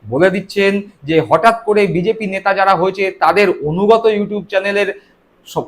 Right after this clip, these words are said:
কঠোর সমালোচনা করছেন, বেজন্মা বলে আক্রমণ করছেন। আবার খড়গপুরের বিজেপি সভ্য সমর্থক যারা গতবার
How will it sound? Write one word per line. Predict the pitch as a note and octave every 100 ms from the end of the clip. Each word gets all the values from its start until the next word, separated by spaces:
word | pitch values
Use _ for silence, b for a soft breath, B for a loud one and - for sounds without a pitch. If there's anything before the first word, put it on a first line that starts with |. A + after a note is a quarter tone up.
| -
কঠোর | D#3 G#3
সমালোচনা | A3+ G3 G#3 G#3 G3+ G#3
করছেন, | G3+ G3 G#3 G3+ - -
বেজন্মা | G#2+ B2 D3+ G3+ A3
বলে | A3+ A3
আক্রমণ | G#3 G#3+ A3 G#3+
করছেন। | G#3 G#3 A3+
আবার | B3 B3+
খড়গপুরের | B3+ C4+ C#4+ C4+ C4 B3+ G#3
বিজেপি | G#3 A#3 A3+
সভ্য | - G3+ F#3
সমর্থক | A3 G#3+ A3 A3 G#3
যারা | F3+ G3+
গতবার | G3 G3+ G#3+ A3 G#3+